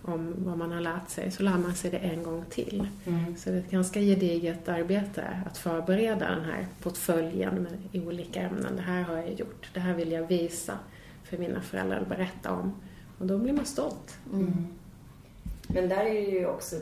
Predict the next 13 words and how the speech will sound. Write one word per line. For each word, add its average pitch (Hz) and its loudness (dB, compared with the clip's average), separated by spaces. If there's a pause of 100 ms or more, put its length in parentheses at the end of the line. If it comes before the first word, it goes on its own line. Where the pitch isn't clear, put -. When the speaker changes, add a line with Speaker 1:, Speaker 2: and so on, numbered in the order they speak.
Speaker 2:
tänkte 165 -2
jag 143 -4
på 156 0
det, 151 0
att - -12
apropå 156 -2
det 143 -2
tar 156 -4
tid. 160 -2 (100)
Som - -2
lärare 185 2
har 170 2
ni 156 0